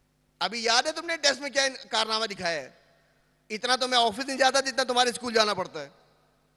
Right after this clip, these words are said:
तो इससे बेहतर है कि पुरानी फाइलें खुले। माँ के पास जाके कहता है कि आप बाबा से कहें, "मुझे दिला दें।" माँ ने कहा, "हाँ बेटा, अक्सर बच्चे ख़राब माँओं की वजह से होते हैं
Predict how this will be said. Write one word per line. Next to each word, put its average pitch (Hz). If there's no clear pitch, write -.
तो 160
इससे 208
बेहतर 208
है 226
कि 233
पुरानी 214
फाइलें 208
खुले। 220
माँ 190
के 226
पास 220
जाके 220
कहता 214
है 226
कि 220
आप 202
बाबा 190
से 196
कहें, 214
"मुझे 208
दिला 160
दें।" 123
माँ 156
ने 170
कहा, 160
"हाँ 165
बेटा, 175
अक्सर 185
बच्चे 185
ख़राब 175
माँओं 170
की 185
वजह 175
से 147
होते 123
हैं 117